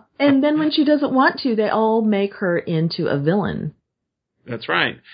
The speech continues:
Speaker 2: And most, like, like I'm thinking is, like, it's, there's, it's, you're in society there, right? You're, one of the, the lines that comes up right at the beginning is, you know, "I wish we knew someone here,"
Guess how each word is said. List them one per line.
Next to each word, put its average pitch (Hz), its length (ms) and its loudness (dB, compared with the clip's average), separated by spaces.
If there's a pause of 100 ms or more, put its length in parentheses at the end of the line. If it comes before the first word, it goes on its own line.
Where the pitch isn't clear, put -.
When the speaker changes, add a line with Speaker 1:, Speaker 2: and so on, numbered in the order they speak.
Speaker 2:
And 131 120 0
most, 196 300 0
like, 160 220 0
like 131 720 -2 (240)
I'm 127 260 -2
thinking 139 360 -2
is, 110 160 -6
like, 120 240 -2 (100)
it's, 127 260 -4 (720)
there's, 147 500 0 (300)
it's, 127 320 -2
you're 143 180 2
in 139 100 2
society 127 600 0
there, 95 260 -4
right? 110 280 -2
You're, 120 220 2 (280)
one 143 200 2
of 143 100 2
the, 127 200 0 (400)
the 113 380 0
lines 127 420 2
that 107 160 -4
comes 110 300 -2
up 117 260 0
right 104 180 -4
at 95 80 -4
the 101 60 -4
beginning 107 480 -2
is, 95 260 -6
you 110 100 -6
know, 104 160 -2
"I 117 140 -4
wish 156 180 0 (100)
we 147 80 2
knew 190 160 4
someone 98 380 0
here," 107 360 2